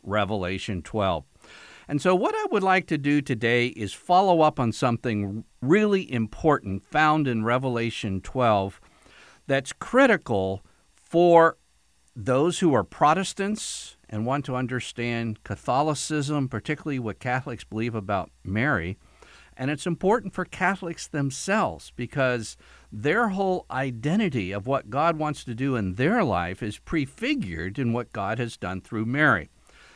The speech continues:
So what we're gonna be talking about today is the queenship of Mary. And I'm just gonna read the first verse of Revelation twelve, and we're gonna be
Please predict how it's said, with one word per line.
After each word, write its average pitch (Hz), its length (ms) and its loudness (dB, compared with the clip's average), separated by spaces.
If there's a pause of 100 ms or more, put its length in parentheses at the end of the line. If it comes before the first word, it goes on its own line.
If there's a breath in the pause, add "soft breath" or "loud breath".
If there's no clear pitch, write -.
(180 soft breath)
So 160 180 4
what 185 240 6
we're 220 120 0
gonna 208 180 2
be 175 120 0
talking 175 460 -2
about 135 320 -4
today 101 600 -2 (920)
is 139 300 0
the 131 260 0 (400 soft breath)
queenship 240 1000 2 (180)
of 117 260 2
Mary. 113 640 0 (520 loud breath)
And 135 400 0 (400)
I'm 113 140 -4
just 180 240 -4
gonna 254 220 0
read 160 540 -2
the 131 80 -2
first 147 440 -2
verse 113 420 0
of 101 100 -2
Revelation 120 720 -2
twelve, 139 400 0
and 101 100 -2
we're 143 160 -2
gonna 180 220 -2
be 147 360 -2